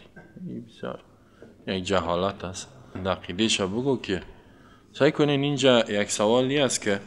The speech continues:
اه، ابراهیم علیه السلام چرا به الفاظ شدید گفتش که «ان ارا-، انی اراک و قومک فی ضلال مبین»؟ «من تو و قومت در گمراهی آشکارا می‌بینم.»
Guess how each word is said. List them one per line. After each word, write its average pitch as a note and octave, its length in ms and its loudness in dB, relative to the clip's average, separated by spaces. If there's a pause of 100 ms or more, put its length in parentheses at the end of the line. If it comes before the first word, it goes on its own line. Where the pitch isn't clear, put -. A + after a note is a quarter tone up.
(640)
اه، F#2+ 380 6
ابراهیم G#2+ 420 2
علیه C3+ 160 4
السلام B2 280 2
چرا D#3 240 0
به G#2+ 260 2
الفاظ G#2+ 420 2
شدید G#2+ 400 -2
گفتش A#2 380 -6
که G2+ 80 -2
«ان G#2+ 160 2
ارا-، G2 340 4
انی A2 300 0
اراک G#2+ 380 4
و G#2 40 0
قومک G#2+ 640 2
فی F#2 200 -6
ضلال G2+ 440 4
مبین»؟ F#2+ 420 0 (500)
«من G#2 120 4
تو C#3+ 260 6
و - 20 10
قومت B2 480 6
در G2 220 2
گمراهی G2 480 2
آشکارا F2+ 560 2
می‌بینم.» D#2+ 500 -10